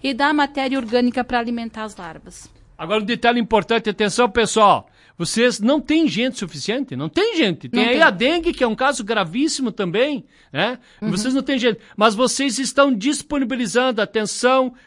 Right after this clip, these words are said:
Speaker 2: estão disponibilizando o larvicida pra você aplicar aí na tua propriedade, teu terreno ali, enfim, no teu bairro,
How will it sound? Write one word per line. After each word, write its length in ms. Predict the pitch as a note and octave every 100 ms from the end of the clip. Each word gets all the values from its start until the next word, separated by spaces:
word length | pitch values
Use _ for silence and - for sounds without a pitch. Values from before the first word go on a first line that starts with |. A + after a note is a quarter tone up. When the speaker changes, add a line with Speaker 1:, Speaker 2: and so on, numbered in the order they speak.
| _
Speaker 2:
estão 220 | A3 A#3
disponibilizando 1000 | F#3 - - A#3 G3+ F#3+ F3+ A3 B3+ A#3
o 40 |
larvicida 800 | A3+ A3+ G3 F3 E3 - B3+ A#3
pra 180 | A#3 A3
você 300 | F#3+ G3+ A3+
aplicar 440 | A#3+ A#3+ G#3+ A3
aí 100 | A3
na 100 | A3+
tua 160 | G#3 G#3+
propriedade, 640 | - G3 E3 C#3 G3 A3+
teu 120 | G3+
terreno 520 | F#3+ F3 D3 G#3 A#3+ E3+
ali, 260 | D#3+ A3+
enfim, 220 | A3+ -
no 100 | G#3
teu 160 | F#3 F3+
bairro, 400 | C3 F3+ G#3+ A3